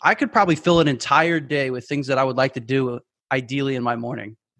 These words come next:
Speaker 2: Yeah, dude, I swear. I swear. You really
Speaker 1: But, uh,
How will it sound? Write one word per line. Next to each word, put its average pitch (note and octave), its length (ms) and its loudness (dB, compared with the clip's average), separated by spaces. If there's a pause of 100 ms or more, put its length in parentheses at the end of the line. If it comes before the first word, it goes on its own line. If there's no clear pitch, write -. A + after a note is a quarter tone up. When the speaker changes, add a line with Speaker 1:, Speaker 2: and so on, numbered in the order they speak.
(120)
Speaker 2:
Yeah, D#3+ 420 6
dude, B2+ 340 4
I B2 100 6
swear. A2 720 4 (520)
I F#2+ 140 4
swear. G2 560 2 (220)
You G#2+ 180 2
really G2+ 220 4
Speaker 1:
But, - 40 -10 (480)
uh, - 40 -12